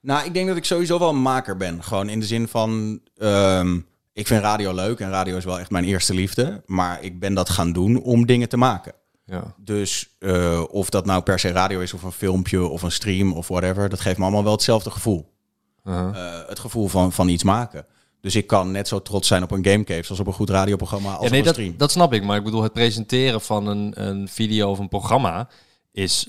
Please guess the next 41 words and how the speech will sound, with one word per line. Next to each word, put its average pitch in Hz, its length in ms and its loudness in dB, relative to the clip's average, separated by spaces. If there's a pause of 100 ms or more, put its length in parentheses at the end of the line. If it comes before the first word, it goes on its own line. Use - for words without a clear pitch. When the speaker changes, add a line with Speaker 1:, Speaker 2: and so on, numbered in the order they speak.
Speaker 2:
wel 101 280 2
even - 260 -8
iets 104 140 -4
anders 113 260 -2
dan 117 160 0
radio. 95 440 -4
Ik - 300 -20
bedoel, 107 100 4
ik - 60 -2
heb 110 100 0
zelf 120 220 4
radio 104 280 0
ervaren 98 540 0
en 92 100 -6
ik 98 120 -8
vond 107 160 -4
dat 104 120 -2
heel 139 560 2
anders 92 300 0
dan 90 180 -6
een 87 120 -6
vlog 95 280 -6
opnemen 90 440 -4
of 90 320 -8 (320)
ergens 92 320 -2
een 92 100 2
lezing 87 360 0
geven. 78 400 -10
Speaker 1:
Ja, 139 260 0
maar 123 120 -2
ik 123 80 -8
denk 135 160 0
dat 127 200 -6 (340)
wat 117 200 2
je - 60 -2
bij 123 120 8
radio 127 340 4
leert 127 300 -2
is 104 140 -8
gewoon 110 500 -2
live, 110 600 2